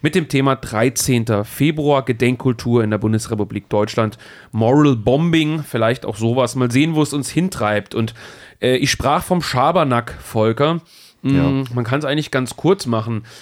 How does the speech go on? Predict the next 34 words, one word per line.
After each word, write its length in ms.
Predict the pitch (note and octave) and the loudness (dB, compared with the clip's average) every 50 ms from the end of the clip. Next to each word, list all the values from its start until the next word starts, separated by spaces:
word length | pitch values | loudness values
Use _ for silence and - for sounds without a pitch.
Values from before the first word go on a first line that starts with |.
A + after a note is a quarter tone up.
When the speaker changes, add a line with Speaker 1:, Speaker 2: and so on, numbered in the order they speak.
| - - - _ _ | -20 -20 -20 _ _
Speaker 1:
Äh, 200 | - A#2 A#2+ A2+ | -4 -2 -2 0
die 180 | A2 B2 A#2+ A2+ | 0 -2 -2 -2
Stadt, 580 | - - - - C3+ C#3+ - - - - - - _ _ - B2 | -4 -6 -2 -2 -2 -2 -4 -8 -16 -16 -18 -20 _ _ -8 -4
äh, 260 | A#2+ A#2+ A#2 A#2 A#2 A2+ A#2 - - | -2 -2 0 0 -2 -4 -6 -8 -4
ja, 300 | A2 A#2 A2+ G#2+ G2+ - - | 0 2 2 2 0 -4 -10
die 80 | A2+ G#2 | -12 -8
Stadt 260 | - A#2 A2 - - | -4 -4 -4 -4 -4
Dresden 520 | G#2+ G#2 A2+ C3 C#3+ C#3 - - C3+ A#2+ | -2 0 0 0 0 -2 -4 -6 -8 -6
tut 180 | - C3 C3+ - | -6 -6 -8 -6
sich 200 | - C#3 - - | -6 -4 -2 0
ja 120 | B2+ A#2+ | 0 0
eigentlich 380 | - - A#2 B2+ C3 C3 A#2 - | 0 -2 -4 -2 -2 -4 -4 -2
schon 240 | - A#2+ A#2+ B2 A#2 | 0 0 0 2 2
seit, 240 | A#2+ A#2+ A#2 A#2 - - - - - | 2 2 0 -2 -6 -20 -20 -20 -12
ich 60 | - | -8
glaub, 120 | - A#2 B2 | -4 -2 0
man 120 | B2+ A#2 | -2 -2
kann 180 | A#2 B2 A#2 A2+ | -2 -2 -4 -2
eigentlich 260 | F#2+ A2+ A#2 A2+ A2+ | -2 -2 -4 -4 -2
sagen, 180 | A#2 A2 A2+ A2+ | -2 -2 0 0
seit 180 | A2+ A2+ A2 | 0 0 -2
Jahrzehnten 440 | A2 G2+ - - A2+ B2 D#3 D3 B2+ | -2 -4 -4 -2 -4 -4 -4 -4 -6
mit 140 | G#2+ G2 G#2 | -8 -6 -6
dem 100 | G#2 F#2+ | -6 -6
Gedenken 320 | G2+ F#2 - G2+ G2+ G#2 | -4 -4 -4 -6 -6 -4
relativ 360 | G#2 G2+ G2+ G2+ - G2 F2+ - | -4 -4 -4 -4 -6 -8 -12 -8
schwer, 260 | - G2 G#2 G2+ G2 | -6 -4 -4 -4 -4
ne? 300 | F#2+ G2 G2+ A#2+ C#3 C3 - _ _ _ _ - | -4 -4 -4 -4 -4 -8 -12 _ _ _ _ -10
Zum 160 | - A2+ G2 | -8 -6 -4
dreizehnten 480 | G2+ G2+ G2 F#2+ - - G#2 - G#2 | -4 -4 -4 -4 -4 -6 -8 -8 -8
Februar. 640 | G2 - - G2 F#2+ G#2+ G2+ G#2 G2+ F#2+ G2 G2+ - - | -10 -8 -6 -8 -6 -6 -8 -8 -6 -6 -6 -8 -8 -8
Speaker 2:
Es 120 | G2 - | -4 -2
ist, 280 | G#2+ A#2 A#2+ - - - | 0 0 0 -2 -4 -6
äh, 300 | - G#2 G#2 G2+ - - | -4 -2 -2 -2 -2 -4